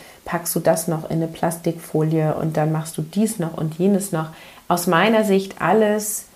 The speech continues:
overperforming, <laughs> alles viel zu viel. Reduziere dich auf das Wesentliche. Du hast so viel weniger zu tun. Ja, so, so viel weniger. Pack einfach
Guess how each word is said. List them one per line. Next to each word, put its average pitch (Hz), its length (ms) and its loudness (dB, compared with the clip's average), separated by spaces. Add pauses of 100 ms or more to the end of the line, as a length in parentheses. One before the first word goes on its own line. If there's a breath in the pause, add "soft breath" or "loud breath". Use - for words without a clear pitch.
(400 soft breath)
overperforming, 196 1040 6 (160)
<laughs> - 160 -8
alles 226 420 2 (340 loud breath)
viel 247 300 8
zu - 180 2
viel. 202 680 6 (320 loud breath)
Reduziere 247 920 4
dich 254 280 0
auf 220 180 -4
das 214 200 -2
Wesentliche. 269 640 0 (340)
Du 208 160 2
hast 254 240 0 (100)
so 269 560 6 (100)
viel 254 520 6 (120)
weniger 185 880 4 (680 loud breath)
zu - 120 2
tun. 131 340 0 (540)
Ja, 170 340 2
so, 226 340 6
so 190 440 4 (100)
viel 170 420 2 (220)
weniger. 147 480 2 (280)
Pack - 320 -2
einfach 208 480 0